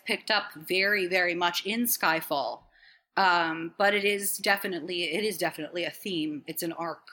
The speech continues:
all the way through, just, just sort of the impact of what it means to be, you know, like, he's a, he's a weapon. He's a man, but he's a weapon.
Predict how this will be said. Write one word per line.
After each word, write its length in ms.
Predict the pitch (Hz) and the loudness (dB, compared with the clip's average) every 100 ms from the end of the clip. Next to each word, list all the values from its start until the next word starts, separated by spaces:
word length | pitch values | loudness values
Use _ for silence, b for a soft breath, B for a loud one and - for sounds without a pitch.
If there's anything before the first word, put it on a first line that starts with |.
| - | -8
all 180 | 170 165 | -4 -2
the 100 | 170 | -4
way 160 | 160 165 | -4 -6
through, 440 | - 175 165 156 | -6 -4 -4 -4
just, 340 | 160 165 - | -6 -4 -6
just 340 | - 175 - - | -8 -8 -6 -6
sort 220 | 185 180 | -4 -2
of 200 | 185 175 b b b b b _ 185 | -4 -6 b b b b b _ -8
the 200 | 214 240 | -2 4
impact 520 | 285 277 170 156 175 | 6 6 4 2 -4
of 120 | 170 | -4
what 160 | 190 196 | -4 -4
it 100 | 170 | -6
means 400 | 196 196 185 - | -6 -6 -6 -6
to 120 | 185 | -8
be, 640 | 165 180 175 165 160 160 - - _ _ _ _ _ _ _ _ _ _ | -6 -4 -2 0 0 -4 -16 -20 _ _ _ _ _ _ _ _ _ _
you 160 | 214 214 | -8 -2
know, 180 | 160 156 | 0 0
like, 360 | 160 175 - - - - | 2 2 0 -16 -20 -18
he's 320 | - 214 190 | -12 -6 -2
a, 140 | 180 - | -2 -2
he's 280 | - 220 202 | -4 -4 -2
a 80 | 185 | 0
weapon. 460 | 202 - 240 - - _ _ _ _ _ _ _ _ | 0 2 0 0 -12 _ _ _ _ _ _ _ _
He's 160 | - 208 | -4 -2
a 60 | 185 | 2
man, 420 | 180 175 160 143 | 4 6 4 2
but 100 | 135 | -4
he's 160 | 160 196 | -4 -4
a 60 | |
weapon. 400 | 180 180 170 127 | 0 0 0 -4